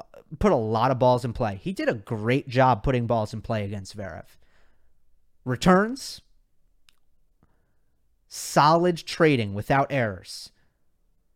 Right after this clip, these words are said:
Um, a certain calmness. I like it when he looks calm when he's trading, when he's not going for too much, when his body looks relaxed. That's how I like Tsitsipas to trade. You know,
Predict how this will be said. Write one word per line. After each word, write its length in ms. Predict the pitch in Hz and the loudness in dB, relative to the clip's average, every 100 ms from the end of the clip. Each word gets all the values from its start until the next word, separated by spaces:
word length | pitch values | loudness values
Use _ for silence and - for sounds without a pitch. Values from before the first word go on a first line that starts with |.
| _ _ _ _ _ _ - | _ _ _ _ _ _ -8
Um, 320 | 117 113 110 113 | -2 0 0 -4
a 60 | - | -8
certain 420 | - 180 190 185 | 0 0 0 -8
calmness. 640 | - - 175 170 120 101 - | -8 -2 2 2 0 -6 -4
I 100 | 160 | -2
like 280 | 165 220 233 | 0 -2 -4
it 160 | 277 | -8
when 200 | 202 208 | -4 -4
he 180 | 180 202 | -4 -6
looks 320 | 180 180 - | -2 -2 -4
calm 600 | - - 165 156 110 98 104 | -14 -6 0 0 0 -4 -8
when 180 | 131 127 | -4 -4
he's 220 | 123 107 | -4 -6
trading, 440 | - 120 104 87 - _ _ _ | -6 -4 -4 -10 -20 _ _ _
when 140 | 143 | -4
he's 200 | 143 165 | -2 -4
not 240 | 156 196 - | -2 -2 2
going 280 | 202 202 196 | 2 2 -2
for 180 | - | -4
too 200 | 135 - | -6 -6
much, 320 | 110 92 - - | -10 -10 -14 -8
when 140 | 143 | -6
his 160 | 143 147 | -4 -6
body 420 | - 151 185 185 | 0 2 2 0
looks 280 | 135 - - | -4 -6 -12
relaxed. 420 | 104 101 107 - - - _ | -12 -12 -14 -20 -20 -20 _
That's 340 | 127 165 214 - | -2 0 0 0
how 160 | 233 | 2
I 60 | 208 | 4
like 200 | 185 175 | 4 0
Tsitsipas 420 | 175 147 165 135 | -8 -4 -2 -2
to 60 | - | -6
trade. 360 | - 135 92 _ _ _ _ _ _ _ | -6 -6 -6 _ _ _ _ _ _ _
You 60 | 147 | -2
know, 180 | 160 | -2